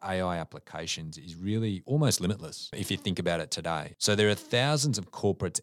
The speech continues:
out there that want to deploy A I into their everyday processes that you and I as consumers, Damien, are gonna interact with. The way we want to invest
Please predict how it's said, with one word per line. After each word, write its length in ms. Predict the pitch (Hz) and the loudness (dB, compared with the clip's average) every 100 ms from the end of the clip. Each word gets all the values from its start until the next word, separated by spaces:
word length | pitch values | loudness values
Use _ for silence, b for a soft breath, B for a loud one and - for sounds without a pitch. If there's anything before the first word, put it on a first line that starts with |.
| - | -6
out 240 | 92 92 | -6 -6
there 180 | 95 90 | -4 -4
that 180 | 85 85 | -6 -8
want 200 | 104 104 | -2 -2
to 80 | 104 | -2
deploy 560 | 92 - - 90 87 85 | -4 -8 -4 -2 -2 -4
A 200 | 85 82 | -4 -4
I 180 | 78 | -2
into 220 | 120 131 - | -2 0 2
their 120 | 92 | 2
everyday 320 | 92 90 85 | 2 -2 -4
processes 840 | 78 - 82 - 80 - 82 113 | -6 -8 -2 -2 -2 -6 -6 -10
that 180 | - 90 | -8 -6
you 180 | 104 104 | 0 2
and 80 | 98 | 2
I 200 | 90 82 | 2 0
as 100 | 82 | -4
consumers, 600 | - 85 - 107 107 95 | -4 -2 2 4 4 2
Damien, 320 | 85 82 85 | -4 -6 -6
are 20 | |
gonna 220 | 85 85 80 | -6 -6 -2
interact 520 | 95 85 82 78 - | -2 -2 -6 -10 -12
with. 180 | 80 - | -10 -4
The 80 | 101 | 0
way 280 | 107 135 | 2 2
we 200 | 175 165 | 2 4
want 180 | 113 101 | 4 4
to 60 | 92 | 4
invest 560 | 87 82 92 - - | 2 0 0 0 -2